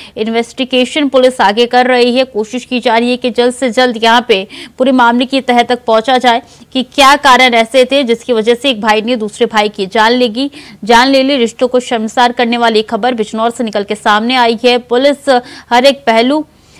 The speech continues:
से जानकारी जुटा रही है,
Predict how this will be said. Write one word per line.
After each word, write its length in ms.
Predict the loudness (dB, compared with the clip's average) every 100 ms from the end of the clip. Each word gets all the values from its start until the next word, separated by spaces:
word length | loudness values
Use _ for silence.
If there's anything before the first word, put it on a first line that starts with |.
| _ -6
से 340 | 2 2 4
जानकारी 720 | 2 2 4 4 4 0 -2
जुटा 400 | -6 0 4 4
रही 320 | 4 0 0 -2
है, 200 | -4